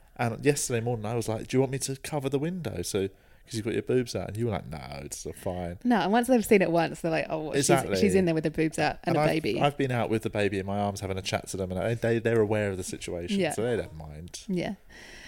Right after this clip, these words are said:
Speaker 2: So, yeah, the, the feeding thing has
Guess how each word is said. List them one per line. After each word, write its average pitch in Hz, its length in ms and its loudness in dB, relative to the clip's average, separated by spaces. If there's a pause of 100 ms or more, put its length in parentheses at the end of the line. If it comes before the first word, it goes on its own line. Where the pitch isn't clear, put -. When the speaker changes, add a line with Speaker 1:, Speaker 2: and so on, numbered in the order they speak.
(140)
Speaker 2:
So, 214 240 8
yeah, 202 540 6
the, 185 240 4
the 180 260 2
feeding 196 840 2
thing 143 280 -2
has 160 200 -2